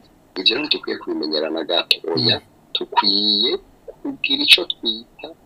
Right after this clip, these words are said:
Speaker 1: redo-, revendication positive. Gusaba ivyo dufitiye uburenganzira. Kuko Udasabye, erega, hariho n'igihe bategeze aba-, abantu b'amasuku bimenyera,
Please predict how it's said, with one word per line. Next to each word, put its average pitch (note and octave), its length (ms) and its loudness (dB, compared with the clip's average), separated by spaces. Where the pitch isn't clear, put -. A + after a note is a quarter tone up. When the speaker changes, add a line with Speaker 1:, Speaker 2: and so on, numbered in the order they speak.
Speaker 1:
redo-, F#2 400 -4
revendication - 1200 4
positive. - 760 -14
Gusaba - 520 -2
ivyo A#2 200 4
dufitiye - 420 2
uburenganzira. D2 880 -2
Kuko - 220 -10
Udasabye, D3 580 0
erega, B2 280 -2
hariho D#3 220 -2
n'igihe C#3+ 280 -2
bategeze A2 560 -4
aba-, G2 280 -2
abantu F#2 300 0
b'amasuku A2 560 6
bimenyera, E2+ 760 -2